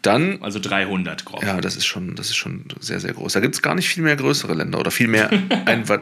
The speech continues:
Speaker 1: einwohnerstärkere
Speaker 2: Mhm.
Speaker 1: Länder. Mm.
Speaker 2: Nicht viele, ja, ja,
Speaker 1: Äh,
Speaker 2: stimmt.
Speaker 1: zehn Millionen. Boah, ist wahrscheinlich zu viel, aber ich sag zehn Millionen, komm.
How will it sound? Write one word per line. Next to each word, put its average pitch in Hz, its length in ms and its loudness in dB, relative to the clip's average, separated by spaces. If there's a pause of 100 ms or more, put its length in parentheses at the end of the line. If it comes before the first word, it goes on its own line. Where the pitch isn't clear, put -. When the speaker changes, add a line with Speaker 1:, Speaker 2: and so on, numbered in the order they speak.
(120)
Speaker 1:
einwohnerstärkere 101 1080 0
Speaker 2:
Mhm. 101 140 0
Speaker 1:
Länder. - 280 -4 (1900)
Mm. - 1300 -6
Speaker 2:
Nicht 92 220 -4
viele, - 240 -12
ja, - 80 -14
ja, 78 400 -10
Speaker 1:
Äh, 73 40 -12
Speaker 2:
stimmt. 69 760 -12
Speaker 1:
zehn 147 320 4
Millionen. 95 460 2 (1900)
Boah, - 100 -14
ist - 120 -6
wahrscheinlich - 320 -6
zu - 80 -8
viel, - 320 -4
aber 110 180 4
ich - 60 0
sag - 180 -6
zehn - 160 -4
Millionen, - 380 -10
komm. - 140 -14